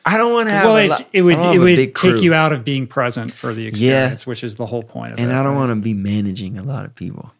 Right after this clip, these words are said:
Speaker 2: Yeah.
Speaker 1: I just wanna walk.
Speaker 2: Have you, uh, you're, you're friends with Jed Jenkins probably, aren't you?
Speaker 1: No, but I wanna be.
Speaker 2: Oh, really?
Speaker 1: Yeah.
Speaker 2: I can't believe you don't know him. I would've thought you guys were
Speaker 1: I know of him.
Speaker 2: tight.
Speaker 1: Yeah.
Speaker 2: Um,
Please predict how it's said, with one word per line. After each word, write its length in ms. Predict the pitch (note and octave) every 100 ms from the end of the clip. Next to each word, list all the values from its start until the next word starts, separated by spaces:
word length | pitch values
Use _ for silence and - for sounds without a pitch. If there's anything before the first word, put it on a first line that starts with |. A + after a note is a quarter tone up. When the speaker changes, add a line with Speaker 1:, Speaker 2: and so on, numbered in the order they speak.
| _
Speaker 2:
Yeah. 280 | A2+ A2 B2+ _ _
Speaker 1:
I 20 |
just 160 | - -
wanna 180 | E3+ - _
walk. 340 | - _ - _ _ _ _ _ _ _
Speaker 2:
Have 140 | A#2 A2
you, 320 | A#2+ B2+ B2+
uh, 340 | B2+ A#2+ - - - -
you're, 280 | B3 E3 F3 _ -
you're 160 | F3+
friends 340 | - C3 A2 G#2
with 140 | G2+
Jed 240 | - A2
Jenkins 560 | G#2+ G2+ G2 A#2 G#2+ -
probably, 520 | - A#2 A2+ A#2+ -
aren't 200 | C3 C3+
you? 160 | A2 B2
Speaker 1:
No, 340 | C#3 D3+ D3
but 140 | C3+ B2
I 80 |
wanna 400 | A#2+ C3 D#3 E3+
be. 260 | C3+ A#2+ G#2+ C3+
Speaker 2:
Oh, 160 | C#3
really? 420 | B2+ B2+ E3+ A#3+
Speaker 1:
Yeah. 400 | A3 A2+ C3 A2+ -
Speaker 2:
I 100 | F#3
can't 260 | - A#3
believe 260 | G#3 B3 A3+
you 80 | F3
don't 200 | D#3 D3
know 160 | E3+
him. 200 | D3+ C#3
I 120 | C3+ E3
would've 200 | E3+ -
thought 220 | C#3+ C#3
you 80 | C3+
guys 300 | C3 B2 A2
were 60 |
Speaker 1:
I 40 | A#2+
know 240 | B2 G#2+
of 240 | G2 D3+ B2
him. 120 | G#2+
Speaker 2:
tight. 340 | B2 A2 - _ _ _ _ _ A2+
Speaker 1:
Yeah. 580 | A#2 A#2 B2 A#2+ A2+
Speaker 2:
Um, 220 | G#2+ A2